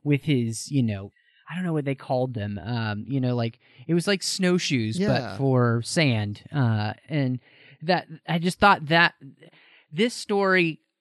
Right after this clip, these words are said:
Speaker 1: gets clever really well. Um, and it gets, I felt like it just got the f-,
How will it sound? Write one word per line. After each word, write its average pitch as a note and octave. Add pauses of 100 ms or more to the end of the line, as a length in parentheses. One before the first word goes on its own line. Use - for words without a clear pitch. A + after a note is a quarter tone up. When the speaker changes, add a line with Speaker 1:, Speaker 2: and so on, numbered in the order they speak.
(640)
Speaker 1:
gets E3+
clever E3 (220)
really D3
well. A#2+ (400)
Um, B2
and D3
it D3+
gets, E3
I D#3
felt E3
like E3
it D#3+
just D3+
got C3
the C#3
f-, -